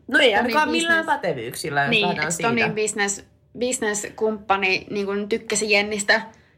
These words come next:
Speaker 2: ja oli silleen, että no sähän oot hauska ja oot niin kaunis ja muuta.
Speaker 1: Niin,
Speaker 2: Niin
Speaker 1: oli
Speaker 2: sitten se
Speaker 1: semmoset,
Speaker 2: niinku
Speaker 1: niin kun, miten sanois, öö,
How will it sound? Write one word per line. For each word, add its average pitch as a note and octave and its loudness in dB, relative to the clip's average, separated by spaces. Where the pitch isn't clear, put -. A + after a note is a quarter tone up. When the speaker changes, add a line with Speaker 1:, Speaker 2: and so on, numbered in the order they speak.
Speaker 2:
ja G#3 0
oli G3+ 2
silleen, G3+ 0
että G3+ -2
no G#3 -4
sähän G#3 0
oot G3+ -4
hauska A3 2
ja G3 4
oot G3 -2
niin G3 0
kaunis F#3+ 2
ja G#3 -4
muuta. F#3+ 0
Speaker 1:
Niin, D#4+ 4
Speaker 2:
Niin B3 4
Speaker 1:
oli F#3+ 4
Speaker 2:
sitten - -
se - -2
Speaker 1:
semmoset, G#3 0
Speaker 2:
niinku F3+ -4
Speaker 1:
niin F#3+ 0
kun, F#3+ 0
miten E3+ 2
sanois, E3 0
öö, D#3 2